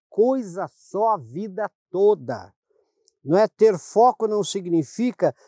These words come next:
não ver as oportunidades e se manter uma pessoa fechada. Prestem bem atenção nisso, gente. Foco, eu falo isso há anos, foco não é exclusão.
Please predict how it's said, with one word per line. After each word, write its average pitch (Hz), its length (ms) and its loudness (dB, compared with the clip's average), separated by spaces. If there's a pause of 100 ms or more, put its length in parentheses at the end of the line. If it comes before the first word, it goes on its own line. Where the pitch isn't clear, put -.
(140)
não 202 300 2
ver 220 260 6
as 208 180 0
oportunidades 180 960 0
e 196 100 -8
se 196 160 -4
manter 190 380 -4
uma 196 180 -6
pessoa 185 420 -10
fechada. 180 720 -10 (420)
Prestem 220 540 -2
bem 196 300 -6
atenção 202 600 -12
nisso, 170 480 -12
gente. 107 280 -20 (1040)
Foco, 226 520 2
eu 190 320 0
falo 214 380 -8
isso 214 240 -12
há 202 80 -2
anos, 180 380 -6
foco 220 320 -8
não 208 160 -12
é 220 80 -10
exclusão. 185 720 -10